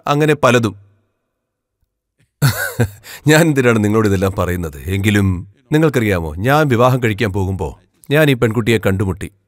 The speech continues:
അവളുടെ വിളിപ്പേര് എനിക്കറിയാം, അവളുടെ മുഴുവൻ പേര് പോലും എനിക്ക് അറിയില്ല.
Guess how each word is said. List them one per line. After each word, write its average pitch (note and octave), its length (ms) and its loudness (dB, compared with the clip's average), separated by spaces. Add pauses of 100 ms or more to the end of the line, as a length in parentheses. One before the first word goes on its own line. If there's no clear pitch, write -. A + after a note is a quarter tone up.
(300)
അവളുടെ D#3+ 340 2
വിളിപ്പേര് C#3+ 580 4 (1120)
എനിക്കറിയാം, G#2 540 -2 (760)
അവളുടെ D3+ 340 4
മുഴുവൻ D3 400 2
പേര് C#3+ 200 2
പോലും C3 320 2
എനിക്ക് A#2 260 -2
അറിയില്ല. G2+ 480 0